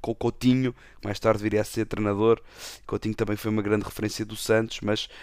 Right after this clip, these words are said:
Pagão foi o grande, eh, ídolo, eh, de Chico Buarque, inclusivamente ia ver, ia tentar ver os jogos do Santos, ele que não era santista, mas ia só para ver Pagão, e portanto ele joga sempre com o nove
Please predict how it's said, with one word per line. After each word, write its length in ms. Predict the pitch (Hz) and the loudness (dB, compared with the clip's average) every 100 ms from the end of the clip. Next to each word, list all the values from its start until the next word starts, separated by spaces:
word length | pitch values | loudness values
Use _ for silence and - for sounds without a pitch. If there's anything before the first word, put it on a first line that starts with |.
| - - | -20 6
Pagão 360 | 135 117 117 120 | 8 10 8 6
foi 320 | - 120 120 | 2 0 0
o 120 | 113 | 0
grande, 520 | 104 113 131 120 117 - - - - | 6 10 10 6 0 -4 -12 -20 -6
eh, 280 | 107 104 - | 0 0 0
ídolo, 540 | 131 135 113 117 117 - - - | 2 2 2 0 -2 -4 -20 -8
eh, 240 | - 104 101 | 0 2 2
de 80 | - | 0
Chico 180 | 143 | -2
Buarque, 320 | 139 151 156 151 | 8 10 10 2
inclusivamente 640 | 160 147 147 147 160 - - | -6 -4 0 2 0 -2 -2
ia 200 | 180 175 | 4 6
ver, 560 | 135 160 165 120 104 123 | 8 6 6 4 0 -4
ia 120 | 131 | -2
tentar 440 | 165 - 151 151 | 0 8 10 10
ver 320 | 120 110 117 | 8 -2 -2
os 60 | 113 | 0
jogos 220 | 120 113 | 0 -2
do 120 | 117 | -8
Santos, 400 | - 110 123 - | 0 2 2 0
ele 100 | 104 | -6
que 100 | - | -2
não 140 | 110 117 | 2 4
era 260 | 127 104 | 6 4
santista, 640 | 104 110 104 110 117 - 123 - - - - | 2 -4 -4 -4 -4 -4 -6 -8 -18 -18 -2
mas 320 | 110 127 117 | 4 6 4
ia 140 | 117 | 0
só 220 | 120 127 123 | 2 4 6
para 160 | 117 | 6
ver 360 | 107 110 117 107 - - | 4 4 2 0 -4 2
Pagão, 380 | 123 104 101 101 | 4 6 6 4
e 20 | |
portanto 320 | - 147 - - - - - | -2 -6 -6 -14 -20 -8 0
ele 140 | 139 | 2
joga 320 | 120 139 147 | 8 8 8
sempre 240 | - 131 123 | 2 -2 0
com 120 | 127 | 4
o 20 | |
nove 320 | 113 135 - | 6 6 4